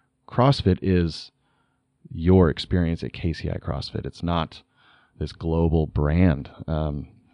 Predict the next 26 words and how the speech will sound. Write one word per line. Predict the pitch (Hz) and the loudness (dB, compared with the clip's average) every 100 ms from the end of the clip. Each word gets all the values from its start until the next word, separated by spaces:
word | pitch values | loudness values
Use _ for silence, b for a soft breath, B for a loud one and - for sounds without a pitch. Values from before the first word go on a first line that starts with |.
| B B B B B B | B B B B B B
so | 123 110 107 | 4 6 6
I'm, | 113 110 107 110 _ _ _ _ _ _ _ - | 6 4 2 -4 _ _ _ _ _ _ _ 0
I'm | 101 | 2
ex-, | 98 - - - - - | 2 0 -12 -14 -16 -6
I'm | 104 | -2
excited | 92 - - 139 135 107 | 0 2 8 8 8 6
in | |
the | 104 | 4
fact | 92 98 92 - | 6 6 6 4
that | 95 82 - - _ _ _ _ | 2 2 0 -18 _ _ _ _
I | 98 | -6
think | - - 110 110 | -4 4 4 4
there | - 92 | 4 6
will | 85 | 6
be | 78 98 95 85 - | 2 4 4 2 -4
good | - 90 90 85 - - _ | 4 6 6 2 -8 -20 _
change | - - 82 92 92 | -6 -2 0 0 -2
and | 78 78 | -4 -6
growth | 80 82 90 120 - - | 0 4 6 4 0 -14
to | - | -10
come | - - 90 92 113 - b b b | -8 0 2 2 0 -6 b b b
from | - 87 | -8 -4
a | 78 | -4
corporate | - - 92 92 127 | -8 -4 0 2 0
level. | 127 127 139 165 - b b b b b | 4 4 4 0 -4 b b b b b
Um, | - 85 82 82 | 0 2 2 -2